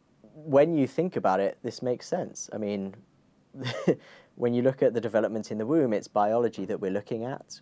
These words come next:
When you look at human organisms, when you look at species, what makes something a human being as opposed to a dolphin or a whale, we ask biologists because we're biological creatures. And so this was just what I learnt in medical school,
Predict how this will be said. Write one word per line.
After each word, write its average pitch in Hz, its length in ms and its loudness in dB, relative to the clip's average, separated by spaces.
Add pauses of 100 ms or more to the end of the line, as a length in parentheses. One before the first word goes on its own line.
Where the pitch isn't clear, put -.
(100)
When 107 220 -2
you 104 120 -2
look 101 220 0
at - 80 -2
human 101 340 -6
organisms, 131 600 2
when 107 140 -2
you 98 80 -4
look 95 200 -6
at 95 120 -2 (100)
species, 113 720 -4
what 104 180 2
makes 107 220 -4
something 101 320 -6
a - 20 -2
human 101 340 -6
being 135 340 4
as 104 120 -2
opposed 107 300 -4
to 92 80 -8
a 90 40 -6
dolphin 110 460 0
or 92 140 -2
a 95 40 0
whale, 135 520 4 (500)
we 113 140 2
ask 113 320 2
biologists 120 760 0
because 104 300 -8
we're 104 100 2
biological 95 880 0 (100)
creatures. - 640 -8 (840)
And 113 120 0
so 120 360 8 (720)
this 170 220 2
was 143 120 4
just - 180 -2
what 107 100 4
I 98 100 6
learnt 98 280 0
in 98 80 -6
medical 110 340 -2
school, 147 440 0